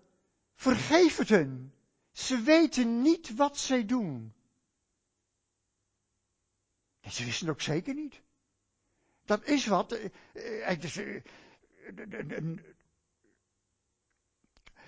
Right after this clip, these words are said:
ze, <clears throat> ze, ze wisten niet wat ze deden. En dat zegt Pa-, Paulus later ook, hè. Als ze geweten hadden, de overheden, de wereldbeheersers, als ze geweten hadden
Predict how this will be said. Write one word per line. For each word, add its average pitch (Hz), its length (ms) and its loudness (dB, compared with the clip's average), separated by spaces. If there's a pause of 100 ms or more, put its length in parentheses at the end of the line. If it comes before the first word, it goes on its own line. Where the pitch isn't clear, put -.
(140)
ze, 190 500 0
<clears throat> - 360 -18
ze, 214 160 -6
ze 247 140 -4
wisten 233 300 2
niet 302 160 0
wat 254 200 -2
ze 269 120 -4
deden. 208 480 4 (1000)
En 180 100 -2
dat 220 80 4
zegt - 220 2
Pa-, 208 120 -4
Paulus 233 420 4
later 247 380 0
ook, 226 160 0
hè. 156 240 -6 (520)
Als 311 380 8
ze 330 100 2
geweten 269 420 8
hadden, 190 180 2
de 220 140 4
overheden, 208 720 6 (240)
de 254 160 8
wereldbeheersers, 190 1040 6 (180)
als 254 240 4
ze 240 80 -4
geweten 220 460 2
hadden 151 320 0